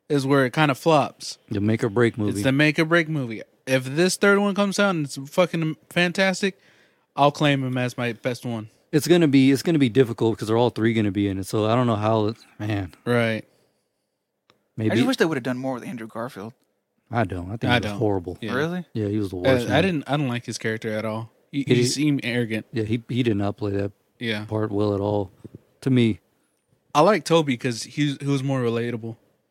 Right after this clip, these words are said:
Speaker 2: Kind of, yeah.
Speaker 1: 'Cause
Speaker 2: Plus,
Speaker 1: he was dorky.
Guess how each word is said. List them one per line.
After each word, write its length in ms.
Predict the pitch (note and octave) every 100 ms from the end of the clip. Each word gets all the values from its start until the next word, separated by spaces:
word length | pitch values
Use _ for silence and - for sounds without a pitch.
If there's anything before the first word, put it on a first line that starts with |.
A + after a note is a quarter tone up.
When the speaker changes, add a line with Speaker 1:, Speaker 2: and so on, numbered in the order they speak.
| _ _ _ _ _ _ _ _ _ _ _ - - _ -
Speaker 2:
Kind 260 | B2+ A2+
of, 80 | G#2
yeah. 160 | G#2+ G#2+ G2+
Speaker 1:
'Cause 40 | - _ _ _ _ _
Speaker 2:
Plus, 240 | - G3 G3
Speaker 1:
he 80 | A3+
was 100 | E3
dorky. 420 | F3 F3 B2+ A2+